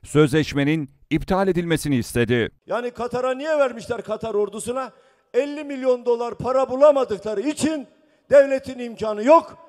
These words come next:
Speaker 2: Elli milyon doları Katarlar veriyor ve biz de fabrikayı onlara teslim ettik. Elli milyon dolar.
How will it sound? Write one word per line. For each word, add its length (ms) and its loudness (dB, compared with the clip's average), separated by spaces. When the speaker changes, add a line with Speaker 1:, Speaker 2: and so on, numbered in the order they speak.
Speaker 2:
Elli 280 -2
milyon 360 2
doları 380 4
Katarlar 600 4
veriyor 380 6
ve 140 4
biz 180 -4
de 100 8
fabrikayı 540 2
onlara 340 4
teslim 440 -2
ettik. 440 -16
Elli 300 8
milyon 380 8
dolar. 300 6